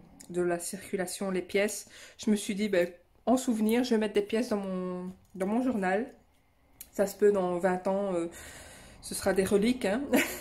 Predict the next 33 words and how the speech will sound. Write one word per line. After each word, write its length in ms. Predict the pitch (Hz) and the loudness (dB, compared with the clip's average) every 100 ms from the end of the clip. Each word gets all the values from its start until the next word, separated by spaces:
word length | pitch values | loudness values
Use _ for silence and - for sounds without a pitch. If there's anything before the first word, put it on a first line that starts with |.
| 254 254 294 - - | 0 2 0 0 -10
<laughs> 680 | - - - - - - - | -18 -18 -18 -20 -20 -20 -6
Donc 160 | 196 | -6
voilà. 340 | 185 180 180 247 - _ _ - - | -2 -2 -2 -6 -10 _ _ -14 0
Alors, 140 | 202 | 0
je 80 | 202 | 2
fais 100 | 226 | -2
souvent 340 | - 247 233 | 0 4 4
des 100 | 226 | 4
petits 180 | 214 - | 0 0
montages 400 | 226 208 214 220 | 0 4 4 4
comme 140 | 208 | -4
ceci, 440 | 190 196 - 214 208 | -4 -8 -6 -2 -2
euh, 160 | 180 | -2
sur 160 | 175 190 | -4 -4
mon 540 | 185 180 175 175 175 | -4 -4 -6 -6 -6
G 120 | 175 185 | -2 -2
S 180 | 185 | -2
M, 120 | 190 196 | -4 -4
comme 120 | 180 | -8
ça, 320 | - 180 180 - | -6 -4 -4 -6
hop, 160 | 180 | -8
c'est, 440 | - 175 170 165 - | -6 -4 -4 -6 -8
tout 160 | - | -4
est 160 | 190 190 | -2 -2
en 100 | 185 | -2
une 180 | 190 185 | -2 -4
photo. 520 | - 180 190 220 - _ _ - _ _ _ _ - | -8 -4 -4 -6 -12 _ _ -20 _ _ _ _ -10
J'aime 220 | 190 175 | -6 -2
bien. 240 | 165 170 180 _ _ _ _ _ _ - | -2 -4 -10 _ _ _ _ _ _ -12
J'aime 240 | 190 185 175 | -4 -2 0
bien, 180 | 170 170 | 0 0
j'aime 200 | 175 175 | -2 -2
bien. 240 | 165 165 | -2 -4